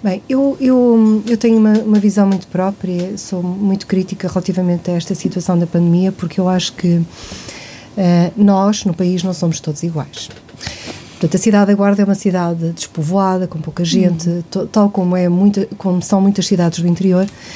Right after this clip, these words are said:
Speaker 1: e eu acho que não temos que ter as mesmas regras aqui que tem Lisboa ou Porto, em que as pessoas vivem engavetadas e amontoadas umas em cima das outras. E não teríamos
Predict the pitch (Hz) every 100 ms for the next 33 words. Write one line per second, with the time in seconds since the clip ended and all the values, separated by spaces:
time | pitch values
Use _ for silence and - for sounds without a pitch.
0 | - - 202 202 190 196 - 180 190 202
1 | 233 214 208 - - 202 196 208 - -
2 | - - 220 202 180 175 180 170 170 160
3 | 180 165 160 160 175 156 180 165 147 160
4 | 160 151 143 175 156 160 160 165 - 180
5 | 160 170 160 160 165 151 - 180 175 165
6 | 165 165 165 165 175 170 165 160 165 156
7 | 160 175 160 160 160 165 151 165 - -
8 | - - - - - 175 180 180 170 202
9 | 202 190 170 -